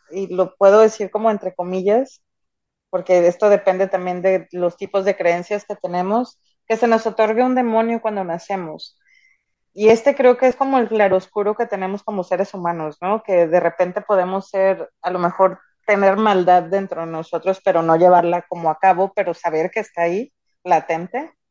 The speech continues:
Y también el otro lado, ¿no? O sea, tener esta luz y tener como toda esta bondad o la empatía, etcétera,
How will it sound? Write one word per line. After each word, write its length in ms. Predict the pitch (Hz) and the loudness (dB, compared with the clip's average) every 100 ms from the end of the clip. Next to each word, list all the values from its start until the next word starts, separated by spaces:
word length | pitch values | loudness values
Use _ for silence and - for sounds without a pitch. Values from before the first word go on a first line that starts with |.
| _ _ _ _ | _ _ _ _
Y 180 | 208 214 | -4 0
también 400 | 196 196 208 226 | 2 4 4 4
el 160 | 220 | 4
otro 220 | 202 208 | 4 4
lado, 300 | 208 254 247 196 - _ _ _ | 4 4 4 0 -8 _ _ _
¿no? 220 | 202 240 214 | -2 0 0
O 40 | |
sea, 160 | 196 185 | -4 -8
tener 240 | 180 180 | -6 -6
esta 220 | 196 - | -6 -4
luz 320 | 214 214 208 | 0 -2 -2
y 80 | 180 | -12
tener 280 | 175 170 160 | -10 -8 -8
como 220 | 196 185 | -8 -8
toda 180 | 175 160 | -4 -4
esta 180 | 170 196 | -4 -4
bondad 560 | 175 160 180 196 190 175 | -4 0 2 2 2 2
o 320 | 165 160 160 | 2 0 0
la 300 | 160 151 151 | 0 2 0
empatía, 600 | 160 156 - 202 208 175 | -4 -10 -8 -2 2 2
etcétera, 640 | 160 180 165 180 202 233 | 0 -8 -6 -2 -2 -4